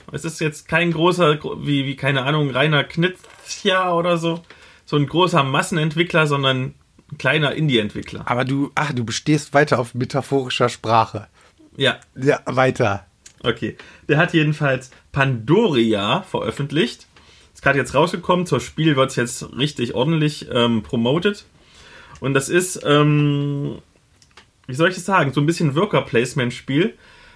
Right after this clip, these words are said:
Speaker 1: Ich stell mir, ich, als ich das, äh, das erste Mal gespielt habe, war so meine Assoziation, du mischt einfach Siedler von Catan und Carcassonne,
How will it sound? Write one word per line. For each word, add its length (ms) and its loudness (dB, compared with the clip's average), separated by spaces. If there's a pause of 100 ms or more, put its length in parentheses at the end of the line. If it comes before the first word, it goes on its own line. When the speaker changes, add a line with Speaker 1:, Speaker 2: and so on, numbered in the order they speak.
Speaker 1:
Ich 220 -16
stell 220 2
mir, 100 0
ich, 260 0
als 160 0
ich 60 -14
das, 240 -2 (100)
äh, 200 2
das 100 -4
erste 240 -2
Mal 100 2
gespielt 460 -4
habe, 320 0
war 180 2
so 120 -2
meine 340 0
Assoziation, 960 0 (840)
du 120 0
mischt 340 2
einfach 400 -2
Siedler 360 -2
von 180 -2
Catan 560 0
und 160 -2
Carcassonne, 720 0